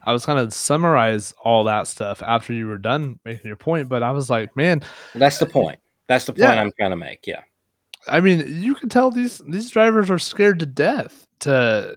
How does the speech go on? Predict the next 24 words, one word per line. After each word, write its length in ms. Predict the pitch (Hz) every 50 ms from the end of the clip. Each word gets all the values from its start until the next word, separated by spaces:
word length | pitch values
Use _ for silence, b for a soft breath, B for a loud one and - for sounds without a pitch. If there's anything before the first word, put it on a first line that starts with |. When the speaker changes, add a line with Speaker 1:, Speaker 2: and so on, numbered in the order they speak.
| -
Speaker 1:
you 180 | - 117 127 139
know, 200 | 127 117 107 101
bump 420 | 98 110 - - 135 143 139 127
draft 340 | 131 135 120 117 - - _ -
a 60 | 123
little 340 | 127 127 131 143 147 139 131
bit 120 | 127 117
too 140 | - - 135 117
hard 320 | 110 135 170 190 190 160
because, 400 | 135 151 - - 156 151 135 123
I 60 | 139
mean, 360 | 147 147 143 135 127 117 107 _ _ _ _ _ _ - B B B B B B B B B B B B B B B
if, 420 | 139 151 143 - - - - - _ - 127 131 - _ _ _ -
if 260 | 165 165 147 - -
you 240 | 147 156 196 254 269
can 160 | - - 196
get 160 | 170 175 170 151
a 80 | 127
concussion, 680 | - - - 127 - 135 139 139 - - 123 110 101 - _ _ _ _ _ _ _ _ _ _ _ _ _ _ _ _ _ _ _ _ _ _ _ _ -
and 300 | - - - 123 - 127
I'm 80 | 135 143
gonna 100 | 151 151
say 180 | 143 - 135 123 -
as 280 | 127 127 123 113 117